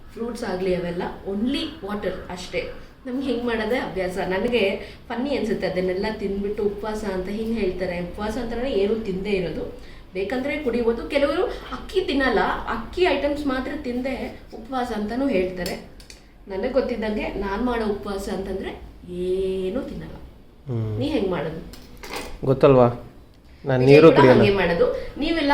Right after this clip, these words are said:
Speaker 1: ನಿಮ್ ಮನೆಗಳಲ್ಲಿ ಉಪವಾಸ ಅಂದ್ರೆ ಯಾವ ಥರ ಮಾಡ್ತೀರಾ ಅಂತ ಕಾಮೆಂಟ್ ಮಾಡಿ.
Speaker 2: ಹ್ಮ್, ಸ್ಟಾರ್ಟಿಂಗ್, ಸ್ಟಾರ್ಟಿಂಗ್ ನಾನು ನೀರು ಕುಡಿತಾ ಇರ್ಲಿಲ್ಲ.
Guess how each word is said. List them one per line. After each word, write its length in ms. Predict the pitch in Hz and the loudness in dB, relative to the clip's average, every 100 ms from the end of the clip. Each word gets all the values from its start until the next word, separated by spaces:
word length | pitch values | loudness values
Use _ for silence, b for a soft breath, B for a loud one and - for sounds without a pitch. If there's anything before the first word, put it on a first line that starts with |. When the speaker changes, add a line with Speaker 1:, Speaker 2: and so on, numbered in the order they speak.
| 277 | 4
Speaker 1:
ನಿಮ್ 160 | 247 254 | 2 2
ಮನೆಗಳಲ್ಲಿ 500 | 247 233 214 202 202 | 2 2 2 2 2
ಉಪವಾಸ 280 | - 196 214 | 0 -2 -2
ಅಂದ್ರೆ 260 | 180 214 - | -2 0 0
ಯಾವ 180 | 185 | 0
ಥರ 180 | 220 202 | 0 -2
ಮಾಡ್ತೀರಾ 320 | 180 175 - | -2 -2 -4
ಅಂತ 300 | 175 185 - | -4 -4 -4
ಕಾಮೆಂಟ್ 340 | 196 185 185 180 | -2 -2 0 -2
ಮಾಡಿ. 260 | 160 170 | -2 -4
Speaker 2:
ಹ್ಮ್, 540 | 170 - - 127 120 117 | -6 -6 -2 0 0 0
ಸ್ಟಾರ್ಟಿಂಗ್, 400 | - 135 139 147 | 4 6 6 4
ಸ್ಟಾರ್ಟಿಂಗ್ 300 | 143 135 131 | 4 6 6
ನಾನು 140 | 123 | 6
ನೀರು 200 | 131 143 | 8 8
ಕುಡಿತಾ 280 | 139 123 127 | 6 4 6
ಇರ್ಲಿಲ್ಲ. 280 | 117 117 | 6 4